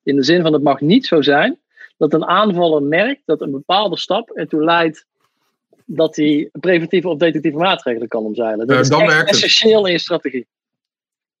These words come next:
Speaker 2: Ja, dan werkt het heel goed. Maar ja, nu zie je dus weer, Rabo heeft van die, eh, tijdelijke Q R-codes nu geïntroduceerd.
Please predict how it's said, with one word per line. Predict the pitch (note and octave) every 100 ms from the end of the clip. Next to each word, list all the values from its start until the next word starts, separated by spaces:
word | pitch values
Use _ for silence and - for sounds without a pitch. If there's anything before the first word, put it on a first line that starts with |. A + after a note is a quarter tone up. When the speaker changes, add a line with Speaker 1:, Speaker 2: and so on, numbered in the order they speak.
| _ - - - - - - _
Speaker 2:
Ja, | - A#2 A2
dan | A#2
werkt | C3 C3 C3
het | B2+
heel | B2+
goed. | A#2+ - - - -
Maar | C3+
ja, | D3 - -
nu | D3+ D3+
zie | C#3+ D#3+
je |
dus | D3+ C#3+
weer, | D3 D3 C#3+ - _ _ _ -
Rabo | C3 D3+ D3+ C3+
heeft | C3+ C3+
van | C3
die, | C3 C3 C3
eh, | C3
tijdelijke | C3+ C#3 D3 C#3+ C#3+ B2+
Q |
R-codes | C3+ C#3 - E3 E3+
nu | F3
geïntroduceerd. | E3 D#3+ E3 D#3+ D#3 F3 -